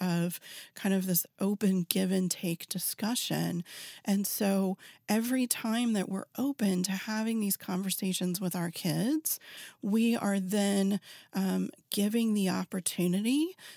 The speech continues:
to build those skills, to work on them. And it's just this natural way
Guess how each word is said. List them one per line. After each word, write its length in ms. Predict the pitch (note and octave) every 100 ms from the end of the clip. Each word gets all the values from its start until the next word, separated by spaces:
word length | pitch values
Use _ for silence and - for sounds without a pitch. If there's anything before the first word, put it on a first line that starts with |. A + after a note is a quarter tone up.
| -
to 200 | - B3 _
build 360 | - F#3+ F3+ F3+
those 240 | F3+ F3
skills, 600 | - - D4 C#4 F#3+ -
to 140 | - A3
work 460 | G#3 G#3+ C4 D4+
on 180 | F#3+ E3
them. 380 | D#3 D3+ G3+ F#3 - - - - -
And 320 | A3 A3 - -
it's 280 | A3 G#3+ -
just 360 | A#3+ A#3+ -
this 200 | A3 G3+
natural 840 | G3+ F#3 F3 F3+ D4+ - F#3 E3+ E3
way 500 | E3 D#3 D#3+ E3